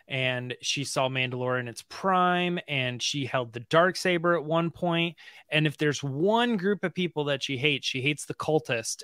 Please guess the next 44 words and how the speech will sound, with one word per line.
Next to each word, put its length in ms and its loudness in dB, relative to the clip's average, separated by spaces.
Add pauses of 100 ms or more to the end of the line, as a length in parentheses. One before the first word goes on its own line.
And 260 -2
here 640 2
is 340 -2
this 240 -2
guy, 440 -2
and 120 -6
he 140 -4
keeps 400 -2
owning 300 6
her. 120 -2
He 100 -8
keeps 280 0
coming 300 2
back, 320 6 (340)
and 100 -8
he 80 -8
keeps, 460 2
like, 320 2 (800)
topping 540 6
her 240 6
in 160 2
one 220 4
way 180 6
or 100 4
another. 460 2 (380)
And 160 -4
now 260 4
he's 140 0
got 200 0
the 80 -4
Darksaber, 460 0
and 100 -2
she's 200 -2
just 200 -6
like, 180 0 (280)
"Get 300 4 (140)
out 280 4
and 100 -8
let 120 -4
me 120 -8
wallow 440 4
in 120 0
my 140 0
pity." 420 -10